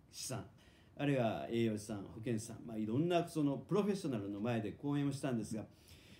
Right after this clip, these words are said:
えー、まあ、かなり、あの、総社市モデルというのが高く評価されているなという実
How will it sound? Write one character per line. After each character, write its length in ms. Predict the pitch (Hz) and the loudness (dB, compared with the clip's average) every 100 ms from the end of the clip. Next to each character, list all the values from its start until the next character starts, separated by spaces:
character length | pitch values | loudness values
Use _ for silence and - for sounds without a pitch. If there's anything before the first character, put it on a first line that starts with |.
| - | -2
え 120 | 160 | 2
ー、 20 | 165 | 6
ま 240 | 220 180 | 8 6
あ、 40 | |
か 160 | - 233 | 4 4
な 120 | 262 | 6
り、 160 | 196 147 | 6 6
あ 60 | |
の、 140 | 127 123 | 4 2
総 240 | 117 165 | 2 2
社 120 | 160 | 4
市 120 | 151 151 | 2 4
モ 160 | 156 | 4
デ 100 | 160 | 4
ル 100 | 123 | 0
と 140 | 110 113 | 0 0
い 120 | 143 | 2
う 60 | 214 | 2
の 100 | 214 | 2
が 120 | 165 | 2
高 300 | 156 151 135 | 0 0 0
く 180 | 117 110 | -2 -2
評 180 | 147 127 | 0 0
価 160 | 104 95 | -2 -6
さ 160 | - | -4
れ 100 | 120 | -2
て 180 | 120 127 | -2 -2
い 240 | 120 135 | -2 -2
る 120 | 127 143 | -4 0
な 140 | 160 | 0
と 220 | 165 - 160 | -2 0 4
い 300 | 143 139 120 | 6 4 0
う 20 | |
実 220 | 120 127 | -4 -4